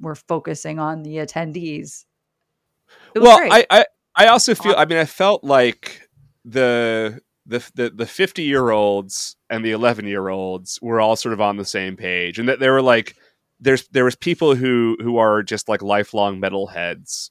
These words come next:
Speaker 2: who, who were
Speaker 1: Yeah.
Speaker 2: there. But then also this, like, subsection, because there, there, there was a time where, y-, you know, like, System of a Down and Slipknot were, like,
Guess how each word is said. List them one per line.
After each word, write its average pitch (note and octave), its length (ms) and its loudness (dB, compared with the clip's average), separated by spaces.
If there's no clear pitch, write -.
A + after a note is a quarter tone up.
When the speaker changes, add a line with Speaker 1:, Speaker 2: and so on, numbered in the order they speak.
Speaker 2:
who, F#2 220 -10
who G2 220 -10
were F#2 140 -12
Speaker 1:
Yeah. F#2 220 -8
Speaker 2:
there. D#2+ 300 -14
But C#3 100 -2
then D#3+ 140 6
also E3 360 4
this, D3 220 -2
like, B2 180 -2
subsection, C3 760 -4
because B2 440 -6
there, D3 180 -4
there, C#3+ 240 2
there C#3 160 -2
was D#3+ 180 -2
a E3+ 60 -6
time C3 720 -4
where, A2 800 -4
y-, A2+ 140 -20
you C3 200 -6
know, A#2 200 -2
like, G#2 180 -6
System D3+ 280 -8
of A2+ 80 -12
a - 20 -16
Down A#2 420 -2
and G#2+ 140 -10
Slipknot A2 720 -6
were, A2 160 -6
like, F#2+ 320 -8